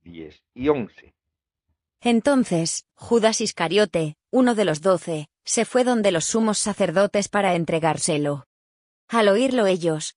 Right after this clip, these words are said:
Speaker 2: se alegraron y prometieron darle dinero.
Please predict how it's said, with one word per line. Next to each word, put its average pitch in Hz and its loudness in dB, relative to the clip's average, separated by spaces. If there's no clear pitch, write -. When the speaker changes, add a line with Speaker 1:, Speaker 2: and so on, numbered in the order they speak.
Speaker 2:
se 226 0
alegraron 220 2
y 240 2
prometieron 202 2
darle 190 2
dinero. 143 -2